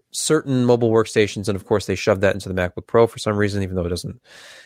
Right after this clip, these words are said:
have adequate cooling for it. But those are forty-five watt parts if you're on Coffee Lake H. And now they're bringing up to a six core, twelve thread processor to the U series, which is a first for the U series. It had previously been limited to quad core.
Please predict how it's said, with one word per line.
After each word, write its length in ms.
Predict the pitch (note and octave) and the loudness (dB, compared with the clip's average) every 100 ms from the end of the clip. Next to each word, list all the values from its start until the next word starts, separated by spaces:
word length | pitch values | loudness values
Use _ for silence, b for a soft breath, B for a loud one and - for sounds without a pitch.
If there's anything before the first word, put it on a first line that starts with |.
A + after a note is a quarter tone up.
| B | B
have 160 | - F#2 | -2 0
adequate 280 | F2+ E2 | 0 -4
cooling 360 | - D#3+ D#3 D3 | -6 -2 0 -2
for 300 | - C3+ B2 | -2 0 0
it. 100 | A2 | -2
But 100 | A2+ | -2
those 140 | D#3 D3+ | -2 -2
are 80 | |
forty-five 720 | - - C#3+ C#3 - B2 A2+ G2+ | -6 -2 0 0 -2 0 0 0
watt 280 | F#2+ - | -2 -2
parts 360 | - G2 E2+ - | -6 -2 -2 -6
if 120 | F#2+ | -8
you're 120 | G2 | -4
on 120 | F#2+ F2+ | -2 -2
Coffee 340 | - F2+ F#2 | -2 -2 -2
Lake 300 | F2 E2+ - - | -4 -4 -8 -6
H. 500 | F2+ D#2 - - - B B B B B B B - | -4 -4 -6 -10 -10 B B B B B B B -2
And 200 | G#2+ A2 | 0 2
now 300 | E3 F3 C#3+ | 2 2 2
they're 160 | B2+ | 0
bringing 880 | G2+ B2 D3 E3+ D#3 B2+ A2+ A2+ A#2+ - _ _ _ C#3+ | -2 -2 0 0 0 0 -2 -4 -8 -14 _ _ _ -4
up 140 | C#3 | -2
to 240 | - C#3+ | -2 0
a 60 | A#2+ | 0
six 400 | - - E3+ - | -2 -2 -2 -4
core, 240 | - D#3 | -2 -2
twelve 260 | C#3 C#3 B2+ | 0 -2 0
thread 200 | C3+ A#2 | 0 -2
processor 500 | - C3+ - A#2+ G#2+ | 0 0 -2 -6 -6
to 80 | - | -6
the 120 | G2 | -6
U 280 | F#2 A#2+ A3 | -4 2 2
series, 560 | - - F#2 E2 F#2 - | 0 -2 -2 -2 -6 -8
which 160 | G#2 | -6
is 180 | G#2 - | -8 -6
a 80 | - | -8
first 640 | - B2+ G2+ A2 - - - | 0 4 4 2 -4 -10 -12
for 120 | - A2 | -4 -2
the 120 | G2 | 2
U 120 | G2 | 0
series. 380 | - F#2+ F2 G2 | 0 0 0 0
It 40 | |
had 200 | G2 - | -4 -4
previously 400 | - A2 G#2+ A2 | -4 -2 -2 -4
been 160 | G2+ F#2+ | -4 -2
limited 300 | F#2+ F#2+ F2+ | -2 -2 -6
to 60 | F#2+ | -2
quad 320 | G#2 F2+ - | 0 0 -2
core. 320 | F2 E2+ G2 | -8 -8 -10